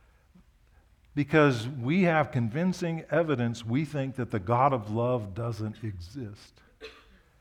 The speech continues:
And if He does, He doesn't want to main-,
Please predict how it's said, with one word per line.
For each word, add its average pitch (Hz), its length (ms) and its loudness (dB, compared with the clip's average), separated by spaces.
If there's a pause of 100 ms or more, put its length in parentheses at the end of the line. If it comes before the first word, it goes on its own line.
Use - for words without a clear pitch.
(320)
And 160 140 6
if 208 120 10
He 208 160 8
does, 180 460 12
He 220 100 4
doesn't 220 320 10
want 185 160 8
to 165 60 8
main-, 160 320 4